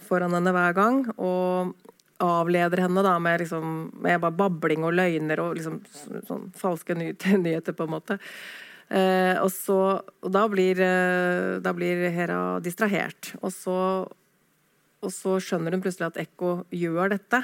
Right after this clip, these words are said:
med vilje, og da dømmer hun Ekko til, da blir hun rasende, og dømmer Ekko for, til å aldri mer kunne si en selvstendig setning. Hun skal bare kunne gjenta de, liksom, siste stavelsene som andre sier. Og da, etter det, så er det Ekko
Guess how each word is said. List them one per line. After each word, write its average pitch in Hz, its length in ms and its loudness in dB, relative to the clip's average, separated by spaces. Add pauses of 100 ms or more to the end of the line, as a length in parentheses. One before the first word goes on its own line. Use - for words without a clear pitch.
(440)
med 208 80 4
vilje, 208 320 4 (240)
og 185 180 0
da 180 140 4 (160)
dømmer 185 480 2
hun 170 160 -2
Ekko 165 320 -6
til, 170 180 -4
da 165 120 -4
blir 160 100 0
hun 180 140 2
rasende, 196 340 0
og 180 80 -6
dømmer 165 320 -2
Ekko 160 240 -10
for, - 240 -4 (100)
til 165 220 -4
å 160 60 -2 (260)
aldri 175 300 2
mer 165 180 -4
kunne 170 220 -4
si 170 120 -4
en 160 120 -4
selvstendig 175 500 -4
setning. 175 400 -2 (920)
Hun 208 60 -2
skal 190 180 -2
bare 165 240 2
kunne 170 400 0
gjenta 156 400 -2
de, 165 220 0
liksom, 156 220 -8
siste 180 260 -2
stavelsene 160 420 -6
som 170 160 -8
andre 156 260 -8
sier. 165 300 -8 (1200)
Og 202 160 0
da, 220 140 4
etter 220 260 0
det, 262 240 4 (320)
så 285 240 0
er 202 140 4
det 196 140 2
Ekko 190 280 0